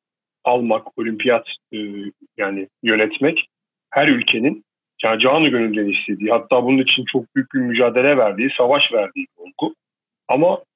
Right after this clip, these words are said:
o dönemler maalesef çok fazla hani böyle, e, bir ülke ortaya çıkıp da "Ben olimpiyat yapmak istiyorum, organize etmek istiyorum." falan demiyor.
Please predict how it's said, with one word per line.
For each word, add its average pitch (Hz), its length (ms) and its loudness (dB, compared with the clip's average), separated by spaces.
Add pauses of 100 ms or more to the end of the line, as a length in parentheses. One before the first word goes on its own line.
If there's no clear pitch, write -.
o 180 140 2
dönemler 175 580 2 (600)
maalesef 165 640 2 (120)
çok 175 280 0
fazla 127 460 2
hani 131 280 2
böyle, 131 300 2
e, 123 480 0
bir 147 100 4
ülke 135 260 2
ortaya 139 360 2
çıkıp - 380 -2
da 127 80 0
"Ben 139 80 4
olimpiyat 139 520 2
yapmak 120 380 -2
istiyorum, 110 340 -6
organize 131 380 2
etmek 123 260 -2
istiyorum." 104 340 -8
falan 156 320 2
demiyor. 143 360 0